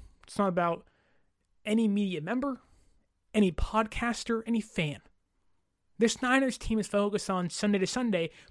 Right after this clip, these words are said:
but there is an added extra element of emotional attachment to this season. They don't wanna go out there and say, "Jimmy finished nine and six as a quarterback," or, or excuse me, six and nine as a quarterback, of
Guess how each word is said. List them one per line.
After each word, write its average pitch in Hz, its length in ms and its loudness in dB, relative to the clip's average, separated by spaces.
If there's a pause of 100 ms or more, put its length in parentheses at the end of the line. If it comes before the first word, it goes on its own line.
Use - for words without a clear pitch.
but 202 140 2
there 220 120 6
is 240 320 -4
an 226 220 0
added 214 400 -2 (120)
extra - 380 -8
element 185 480 -2
of 175 140 -6
emotional 185 720 0
attachment 175 880 -4 (320)
to 233 240 0
this 208 180 0
season. 156 460 -6 (960)
They 208 80 8
don't 339 120 4
wanna 339 140 4
go 220 220 4
out 220 160 0
there 202 240 0
and 190 240 -2
say, 170 320 2 (480)
"Jimmy 190 320 4
finished 190 520 0 (600)
nine 165 400 2
and 185 180 4
six - 360 -2
as 160 100 -6
a - 60 -10
quarterback," 156 600 0
or, 202 120 -2
or 208 100 2
excuse 180 220 0
me, 147 140 -8 (200)
six - 300 -4
and 196 100 4
nine 185 240 2
as 175 120 -4
a - 20 -20
quarterback, 160 580 0 (800)
of 170 140 -4